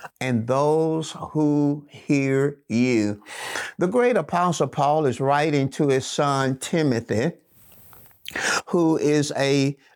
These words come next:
leader in the church of the Lord Jesus Christ. You find Timothy,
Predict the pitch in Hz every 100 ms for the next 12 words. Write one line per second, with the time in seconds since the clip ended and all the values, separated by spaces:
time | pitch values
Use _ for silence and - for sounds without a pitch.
0 | - 117 135 180 214 165 135 151 - 135
1 | 139 139 - 127 135 - 160 156 135 113
2 | 123 127 139 143 135 139 170 156 - 113
3 | 104 110 139 - - - - - - -
4 | 190 202 214 208 180 170 - 202 196 151
5 | 139 143 147